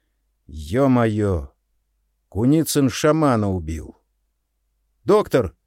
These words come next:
осмотрите его! Кажется, контузия!" Рот был наполнен кислой, густой слюной. Я слышал голоса вокруг, но смотрел только в одну точку под ногами.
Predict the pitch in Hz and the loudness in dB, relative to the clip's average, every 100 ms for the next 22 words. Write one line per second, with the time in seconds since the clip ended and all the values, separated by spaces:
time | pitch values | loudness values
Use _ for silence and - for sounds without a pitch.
0 | _ - 131 - 185 202 208 - 139 117 | _ -6 -4 2 0 2 0 2 2 2
1 | 85 _ _ - 165 156 160 - - 160 | -2 _ _ 0 0 2 -2 -2 0 -2
2 | 139 147 95 90 76 - _ _ _ _ | 2 0 2 -2 -4 -14 _ _ _ _
3 | _ _ _ _ _ _ _ _ _ _ | _ _ _ _ _ _ _ _ _ _
4 | _ _ _ _ _ _ _ - 107 120 | _ _ _ _ _ _ _ -4 0 0
5 | 101 107 107 98 110 104 101 98 87 - | 2 0 0 -2 -2 -2 -2 -2 -4 -6
6 | - 135 - 98 92 85 90 - - 104 | -4 -4 -2 -4 -4 -4 -6 -10 -6 -8
7 | - 101 104 90 76 71 _ _ _ _ | -6 -4 -2 -2 -4 -8 _ _ _ _
8 | _ _ _ _ - 113 - 123 135 - | _ _ _ _ -4 -4 -2 0 0 0
9 | 98 87 101 104 - 113 92 85 - 87 | -4 -2 -2 -2 -2 -2 -2 -4 -6 -8
10 | - - _ _ _ _ _ 113 131 135 | -10 -20 _ _ _ _ _ 0 2 2
11 | 127 139 131 117 117 107 107 104 107 110 | 2 2 2 2 -2 -2 -2 -4 -2 -4
12 | 104 120 101 - - 90 95 95 98 95 | -4 -2 -4 -4 -12 -10 -6 -4 -4 -2
13 | 80 71 | -4 -6